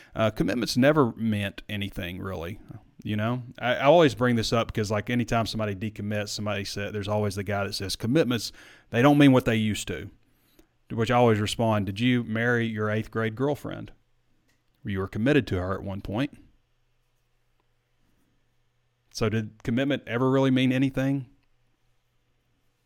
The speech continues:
Anthony Jackson says he hears me. Appreciate that.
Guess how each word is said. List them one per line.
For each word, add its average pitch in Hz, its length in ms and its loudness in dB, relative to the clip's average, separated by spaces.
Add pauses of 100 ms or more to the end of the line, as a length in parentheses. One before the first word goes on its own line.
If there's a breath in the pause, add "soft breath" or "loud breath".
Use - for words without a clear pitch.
(1900)
Anthony 110 260 -4
Jackson 113 400 0
says 113 240 -2
he 104 80 -4
hears 117 240 -2
me. 120 140 -4 (100)
Appreciate 101 460 -8
that. 107 300 -4